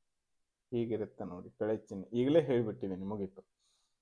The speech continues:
ಈ ಚಿತ್ರಗಳನ್ನು ಗಮನಿಸಿ. ನಾಲ್ಕು ಬಲೂನುಗಳಲ್ಲಿ ಒಂದು ಬಲೂನು ಒಡೆದು ಹೋಯಿತು, ಉಳಿದ ಬಲೂನ್-, ಬಲೂನುಗಳೆಷ್ಟು? ಆಯ್ತಾ? ನೋಡಿ, ಒಂದು,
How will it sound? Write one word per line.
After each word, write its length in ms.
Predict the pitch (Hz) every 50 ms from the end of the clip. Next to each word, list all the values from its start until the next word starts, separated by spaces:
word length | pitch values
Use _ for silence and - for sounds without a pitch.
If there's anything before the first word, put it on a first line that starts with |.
| _ _ _ _ _ _ _ _ _ _ -
ಈ 160 | 214 254 277
ಚಿತ್ರಗಳನ್ನು 680 | 262 - 208 185 - - 160 147 139 120 120 127 160 208
ಗಮನಿಸಿ. 540 | 202 180 151 135 120 113 104 - - 101 - -
ನಾಲ್ಕು 760 | 113 113 113 123 139 156 175 185 190 202 208 202 - 226 233
ಬಲೂನುಗಳಲ್ಲಿ 1200 | 202 165 151 143 135 135 151 170 196 214 214 220 214 196 160 139 131 123 117 117 117 120 151 196
ಒಂದು 480 | 214 175 135 131 139 165 175 185 196 190
ಬಲೂನು 480 | 165 151 139 131 135 139 135 143 170
ಒಡೆದು 520 | 202 202 156 135 127 123 123 123 143 175 196
ಹೋಯಿತು, 760 | - - 131 117 113 113 107 104 101 - - 127 165 196 - _ 156
ಉಳಿದ 260 | 151 165 180 190 185
ಬಲೂನ್-, 640 | 190 175 151 139 131 135 131 131 127 127 127 131 135
ಬಲೂನುಗಳೆಷ್ಟು? 840 | 131 131 127 139 151 151 139 127 120 117 110 110 165 - - - 233 269 277 269 - _ _ _ _ _ _ _ _ _ _ _ _ _ _ _ _ _ _ _ _ -
ಆಯ್ತಾ? 160 | 139 - 208 208 - - _ _ _ _ _ _ _ _ _ _ _ _ _ _ _ _ _ _ _ _ _ _
ನೋಡಿ, 380 | 110 107 104 104 107 110 127 160 185 190 - - _ _ _ _ -
ಒಂದು, 640 | 127 135 160 175 185 196 208 220 240 254 - -